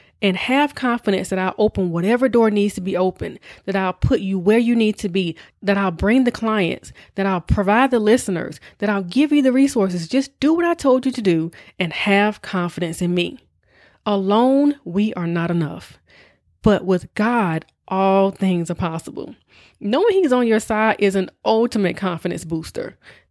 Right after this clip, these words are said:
So put some scriptures in your spirit that reminds you of whose you are. Remind yourself of his plans for your life.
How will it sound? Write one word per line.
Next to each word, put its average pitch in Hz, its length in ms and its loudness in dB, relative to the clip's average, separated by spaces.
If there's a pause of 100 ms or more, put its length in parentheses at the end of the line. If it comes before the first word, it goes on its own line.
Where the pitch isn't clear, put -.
So 226 200 0
put 392 240 2
some 370 140 2
scriptures 330 460 -2
in 277 160 2
your 277 120 4
spirit 277 520 -2 (260)
that 240 180 2
reminds 240 560 2
you 240 160 2
of 190 120 -2
whose 269 680 2
you 202 260 0
are. 190 380 -6 (260)
Remind 254 520 2
yourself 277 320 2
of 220 100 -6
his 262 160 2
plans 226 360 0
for 208 160 -2
your 208 140 2
life. 202 400 -2